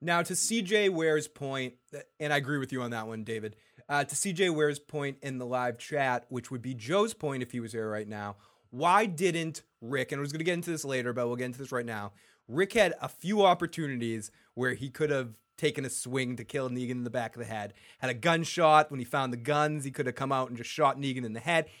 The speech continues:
Any of Negan's own men, including Dwight, at any point in time could have shot Negan in the back and tried to kill him. Negan has pussy, has these fucking pussies, these assholes, these motherfuckers, all under his control completely. Should Rick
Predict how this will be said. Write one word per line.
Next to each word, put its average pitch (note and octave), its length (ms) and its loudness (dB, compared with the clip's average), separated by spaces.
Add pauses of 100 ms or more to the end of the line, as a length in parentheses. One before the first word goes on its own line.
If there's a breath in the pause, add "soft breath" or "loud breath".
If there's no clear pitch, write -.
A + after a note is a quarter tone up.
(160 loud breath)
Any G#3+ 240 4
of G#3+ 80 2
Negan's F3 460 0
own D3+ 340 0
men, C#3+ 380 0
including D3+ 420 -4
Dwight, D3 320 6
at C3 80 0
any D3+ 160 -2
point E3 240 -4
in D3 80 -12
time D#3+ 240 0
could B2+ 140 -10
have B2 80 -10
shot D3 360 4
Negan C#3 220 -6
in C3 80 -6
the B2+ 80 -8
back A#2 300 -6
and A#2+ 100 -10
tried A2+ 280 -4
to G#2 40 -14
kill B2+ 300 -10
him. G2+ 220 -18 (380 soft breath)
Negan F#3 440 0
has D3+ 320 4
pussy, D#3 640 -6 (280 soft breath)
has D#3 220 4
these D#3 260 -4
fucking F3+ 460 0
pussies, D#3+ 420 -2
these B2+ 280 -4
assholes, D3+ 640 2
these A#2 120 -4
motherfuckers, D3+ 640 0 (320 loud breath)
all F3 400 8
under D#3+ 220 0
his C#3 240 -6
control A#2+ 480 -2
completely. A#2 640 -10 (260 soft breath)
Should F#3 540 2 (180 soft breath)
Rick F3 380 0